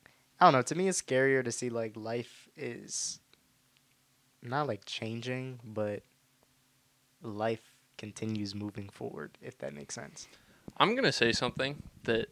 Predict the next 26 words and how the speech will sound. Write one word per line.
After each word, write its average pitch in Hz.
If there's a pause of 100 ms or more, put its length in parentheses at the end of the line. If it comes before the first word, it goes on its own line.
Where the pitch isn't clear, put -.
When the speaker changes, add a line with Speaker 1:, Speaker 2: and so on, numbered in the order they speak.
(100)
Speaker 2:
I'm 160
not 208
sure -
you'll 117
agree 107
with 117
me 127 (800)
with, - (180)
on. 127 (520)
I, 113 (180)
I, 196 (100)
I 113
can't - (220)
Speaker 1:
I 127
mean, 113
Speaker 2:
talk 110
Speaker 1:
this 113
is, 120
Speaker 2:
today. 113
Speaker 1:
this 110
is 131
why 120
we're 113
hosting. 120
Speaker 2:
But, 120
um, 110